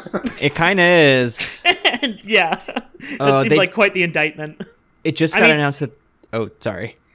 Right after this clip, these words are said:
Speaker 2: I'm just gonna say, like, I'm gonna listen to it and probably like it. <laughs> It, it
Speaker 1: It
Speaker 2: sounds like my shit. <laughs>
Speaker 1: It is the cross between, like, twenty fourteen P C music, sleigh bells, and Broken
Speaker 2: I heard it
Speaker 1: Side.
Speaker 2: described basically as sleigh bells, but more.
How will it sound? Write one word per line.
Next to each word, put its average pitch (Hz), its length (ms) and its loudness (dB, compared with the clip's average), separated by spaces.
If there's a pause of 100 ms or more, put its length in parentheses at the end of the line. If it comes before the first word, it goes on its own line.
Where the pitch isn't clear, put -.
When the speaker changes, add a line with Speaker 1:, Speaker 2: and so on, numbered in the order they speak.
(100)
Speaker 2:
I'm 214 100 -2
just 214 160 -4
gonna 202 120 2
say, 156 260 -2
like, 165 180 -4
I'm 180 100 -2
gonna 180 120 -2
listen 156 220 -8
to 156 140 -6
it - 20 -4
and 139 100 -14
probably 127 360 -8
like 120 260 -10
it. 123 180 -14 (140)
<laughs> - 60 -10 (460)
It, 196 160 0
it 208 100 -2
Speaker 1:
It 170 120 2
Speaker 2:
sounds 202 260 2
like 185 160 -2
my 147 120 -2
shit. 139 480 -6
<laughs> - 40 -20 (400)
Speaker 1:
It 170 100 -2
is 170 140 -2
the 165 120 -2
cross 180 360 0
between, 156 600 -4
like, 113 360 -6 (300)
twenty 156 320 0
fourteen 170 520 -2
P 143 220 -8
C 135 240 -6
music, 117 720 -4 (140)
sleigh 127 520 -2
bells, 110 760 -6 (360)
and 113 240 -8
Broken 110 320 -2
Speaker 2:
I - 20 2
heard 349 120 -2
it - 60 -2
Speaker 1:
Side. - 40 -6
Speaker 2:
described 254 360 -2
basically 208 340 -2
as 180 120 -4
sleigh 180 280 -2
bells, 170 260 -4
but 156 180 -8
more. 151 520 -6